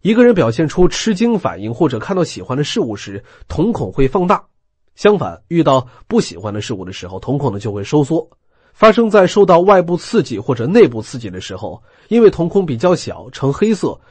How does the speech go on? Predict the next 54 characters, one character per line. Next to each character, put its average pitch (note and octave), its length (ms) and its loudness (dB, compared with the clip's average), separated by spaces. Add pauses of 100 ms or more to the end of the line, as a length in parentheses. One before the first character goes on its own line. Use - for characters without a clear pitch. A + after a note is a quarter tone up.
(120)
而 F#3 140 4
且 G#2+ 180 -2
伸 F#3 200 2
缩 F#3+ 180 2
变 G3 140 4
化 F#3+ 160 2
快， G3 220 4 (380)
一 G#3+ 120 -2
般 G#3+ 300 6
很 - 240 -12
难 G2 160 -8
被 A#2 100 -2
人 F#2+ 140 -8
发 G2+ 160 -6
现。 G2+ 180 -12 (1040)
那 G#3+ 120 6
这 A#3 160 2
种 F#3+ 180 4
本 A#2 160 -2
能 C3 220 -4
反 F2 220 -10
应 G#2 120 -10 (320)
源 E3+ 160 4
自 G3+ 140 0
于 G3 80 0
大 G3 200 4
脑 C3 180 2
想 F#2+ 180 -8
要 G2+ 60 -12
通 E3+ 180 -6
过 E3 240 0 (200)
眼 G#2+ 280 -6
部 E3 300 -2
最 A3 180 4
大 F#3+ 160 6
范 G3 200 2
围 G#2 100 -6
的 G#2 100 -10
吸 A#2+ 180 -6
收 A#2 160 -4
光 D#3 220 2
亮， D#3 180 -4 (320)
继 A3 220 4
而 E3 140 6
向 E3+ 200 0
大 E3 160 2
脑 G2 180 -6
输 C#3 160 -4
送 B2+ 200 -4
足 B2 180 -4
够 D#3 140 -2
的 B2+ 80 -4
信 A#2+ 200 -4
息， D3+ 280 -6